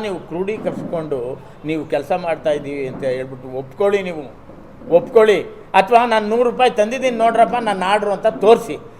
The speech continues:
ಯಾವುದೇ ಒಂದು ಆರ್ಡ್ರ್ ನಾನು ಕೇಳಿತ್ತು ನೀವು ತೋರಿಸಿಲ್ಲ ಇಂಥವ್ರಿಗೂ. ನೀವು ನಾನು ತಂದಿದ್ದಂತಹ ಹಣವನ್ನ ಇವತ್ತು ತೋರಿಸ್ಕೊಂಡು ಕೆಲಸ ಮಾಡ್ತಾಯಿದ್ದೀರಿ. ಭಾಳ ಮುಖ್ಯವಾದ ಇನ್ನೊಂದು ವಿಷಯ, ನೀರಿನ ಸಮಸ್ಯೆ ಇವತ್ತು ನಮ್ಮಲ್ಲಿದೆ.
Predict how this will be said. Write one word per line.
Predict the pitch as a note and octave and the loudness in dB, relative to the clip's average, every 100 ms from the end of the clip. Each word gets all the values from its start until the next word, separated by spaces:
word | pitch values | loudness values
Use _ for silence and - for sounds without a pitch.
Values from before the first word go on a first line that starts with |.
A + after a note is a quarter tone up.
| - | 2
ಯಾವುದೇ | E3 G#3 B3 B3+ C4+ | 6 8 8 10 10
ಒಂದು | C4+ C4 A#3+ | 10 4 4
ಆರ್ಡ್ರ್ | B3 B3 B3 | 4 4 0
ನಾನು | A#3+ A3+ | -2 0
ಕೇಳಿತ್ತು | A#3+ B3 A#3+ C4 | 2 2 0 -2
ನೀವು | B3 A3 | -2 4
ತೋರಿಸಿಲ್ಲ | A#3+ A#3+ B3+ A#3 A3+ | 6 6 4 0 0
ಇಂಥವ್ರಿಗೂ. | G#3 A3+ A3+ A3 A3 G#3+ - - - - - - - | 0 0 0 -2 -6 -8 -12 -14 -14 -14 -20 -20 -6
ನೀವು | F#3 B3+ C4 C4+ | 2 4 6 6
ನಾನು | A3 A3 C#4+ C#4 | 4 2 0 2
ತಂದಿದ್ದಂತಹ | C4+ C4 B3 A3+ G#3+ A#3+ B3 A#3 - - - D3+ | 0 -2 0 0 4 6 8 6 2 -12 -6 2
ಹಣವನ್ನ | G3 B3 A#3 G3 G#3 C4 - - - - | 4 6 4 2 0 -2 -8 -20 -20 -6
ಇವತ್ತು | F3+ G#3+ - B3+ - - - - | 4 6 6 6 4 2 -8 0
ತೋರಿಸ್ಕೊಂಡು | G3+ F3+ F#3+ F3+ A3+ | 2 0 -4 -4 -2
ಕೆಲಸ | E3+ D3 D#3+ | -2 -2 -2
ಮಾಡ್ತಾಯಿದ್ದೀರಿ. | D#3 C#3 D3 C3 B2 A#2+ - - - - | -2 -4 -4 -4 -6 -12 -16 -20 -20 0
ಭಾಳ | C#3 D#3+ G3+ | 4 6 6
ಮುಖ್ಯವಾದ | G#3 F#3+ F#3+ A3+ G#3+ G#3 | 4 -2 2 4 4 2
ಇನ್ನೊಂದು | G3 F#3+ G3+ F3+ | -2 -4 -4 -4
ವಿಷಯ, | D#3+ D#3 C3 - - - - | -4 -2 -2 -6 -20 -20 -14
ನೀರಿನ | D3+ F#3+ C#4+ D4 C#4 A#3+ D#4 C#5+ - | -6 -2 0 2 0 0 -2 -2 -2
ಸಮಸ್ಯೆ | F3 E3+ - A#3+ | -2 -2 -2 0
ಇವತ್ತು | G3+ D#3 D#3 A3 | 0 -2 -8 -8
ನಮ್ಮಲ್ಲಿದೆ. | G#3+ D3 E3+ G#3+ C#3+ | -10 -8 -8 -8 -10